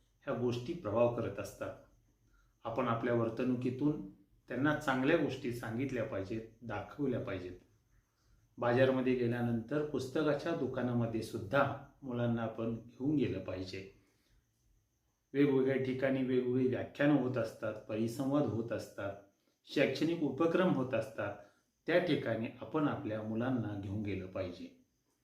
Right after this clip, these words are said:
भलेही मुलांचं त्या कार्यक्रमात लक्ष नसेल, पण नकळत का होईना त्या सगळ्या गोष्टींचा प्रभाव मुलांच्यावरती होत असतो.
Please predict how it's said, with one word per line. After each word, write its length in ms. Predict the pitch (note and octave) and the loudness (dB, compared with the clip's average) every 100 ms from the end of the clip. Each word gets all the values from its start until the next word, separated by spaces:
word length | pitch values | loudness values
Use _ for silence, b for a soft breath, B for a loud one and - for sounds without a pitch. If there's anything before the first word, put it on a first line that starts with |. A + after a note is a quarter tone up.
| _ _ _ C#3 | _ _ _ 4
भलेही 360 | C#3+ D3+ F#3 | 6 8 6
मुलांचं 500 | F#3 D3 D3+ D3 D3 | 8 8 8 6 2
त्या 100 | D3 | 0
कार्यक्रमात 540 | C#3+ C3 B2 B2+ B2 A#2+ | 0 0 -2 -2 -2 -2
लक्ष 360 | G#2+ A2 - A#2 | -2 -2 -4 -6
नसेल, 600 | G#2 G2 G2+ F#2 - b b b b _ | -6 -6 -8 -8 -12 b b b b _
पण 120 | A#2+ A#2 | -2 2
नकळत 640 | A#2 D3+ D#3 C#3+ C3 C3+ | 4 4 4 4 4 2
का 320 | C3+ C3 C3 - | 0 0 -2 -6
होईना 360 | C3+ E3 D3+ B2+ - - _ _ _ _ _ | 4 6 6 2 -2 -12 _ _ _ _ _
त्या 340 | B2+ A#2+ A#2+ A#2+ | -4 -2 -2 -2
सगळ्या 400 | - A#2+ C3+ C#3+ | -6 0 4 4
गोष्टींचा 640 | A#2+ A#2 B2 A#2 B2+ A2+ | 4 0 -2 -2 0 -2
प्रभाव 400 | - A#2 A2 A2+ | 0 0 2 0
मुलांच्यावरती 920 | A#2+ G#2+ G#2+ A2 A2 A2 G#2+ - G2+ | 0 -2 -2 -4 -4 -4 -4 -6 -8
होत 280 | C3+ F3 F3+ | 0 2 2
असतो. 540 | - - - - - | 0 -4 -10 -10 -12